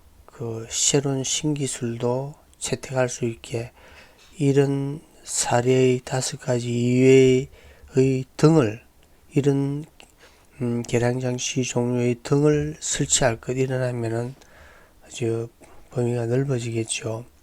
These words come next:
그 부유식, 부유식 계량 장치가 제일 이제 그 원시적이고 돈이 설치 경비가 적게 드는 거죠.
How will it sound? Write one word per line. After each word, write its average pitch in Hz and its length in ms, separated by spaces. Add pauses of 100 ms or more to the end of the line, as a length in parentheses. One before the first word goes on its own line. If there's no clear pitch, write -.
(1200)
그 117 560 (120)
부유식, 147 640
부유식 165 460
계량 123 360
장치가 117 720 (840)
제일 156 560
이제 123 560 (800)
그 120 580 (840)
원시적이고 123 1040
돈이 127 680 (640)
설치 - 400
경비가 123 240
적게 131 320
드는 127 260
거죠. 113 500